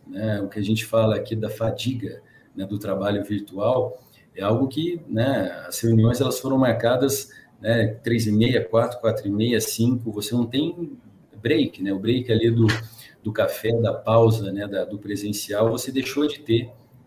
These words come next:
por um bom, né, número de meses. Então, a gente procura analisar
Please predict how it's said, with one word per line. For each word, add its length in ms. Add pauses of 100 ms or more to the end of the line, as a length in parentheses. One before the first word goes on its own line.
por 100
um 140
bom, 420 (100)
né, 140
número 420
de 140
meses. 460
Então, 400 (500)
a 40
gente 200
procura 340
analisar 720